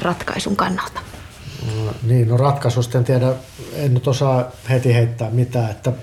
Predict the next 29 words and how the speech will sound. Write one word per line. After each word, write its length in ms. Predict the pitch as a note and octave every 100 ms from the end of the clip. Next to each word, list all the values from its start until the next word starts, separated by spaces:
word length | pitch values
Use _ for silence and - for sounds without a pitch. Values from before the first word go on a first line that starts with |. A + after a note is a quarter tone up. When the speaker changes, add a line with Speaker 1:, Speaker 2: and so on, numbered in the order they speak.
| - -
Speaker 2:
se 200 | - G#2
voi 180 | G2+ A#2
olla 360 | C#3 C3 C3+ - - - B2+
nappi 520 | B2 - - - B2+
esimerkiksi 640 | B2 B2 A#2+ A#2+ A#2+ -
jostain 320 | A#2 - B2 A#2 - - - -
vaatteesta 680 | B2 B2 A#2 - B2 A#2+ B2
tai 280 | - A#2 A2+
vastaavaa, 520 | B2 - - A2+ A2
mitä 240 | A2 -
on, 280 | A2 A2 A2 C#3+
on 140 | B2
ollut. 280 | A#2+ A#2 A#2
En, 120 | A2+ A#2 - - - -
en 80 | A2
nyt 80 | A2
sanoisi, 300 | B2 A#2+ A#2
että 160 | A#2
ratkaisevana, 960 | B2 C3+ B2 - A#2+ A#2 B2 A2 A2+ A2+
mutta 520 | G#2+ A#2 - C3+ C#3+ - - - F#3+
yhtenä 600 | E3+ C#3+ C#3 A2 A2+ A#2+ - - - - - - - -
osana, 520 | D#3 D3 B2 A2+ A#2
eli 100 | A2+ B2 A#2+
tää 320 | A#2 G#2 A#2+ A#2+
rikostutkinta 760 | B2+ B2 A#2 A#2+ - A#2 - B2
usein 420 | - C#3 A#2+ A#2+
on 100 | A#2+
sitä, 300 | A#2 C3 A#2
että 220 | G#2+ -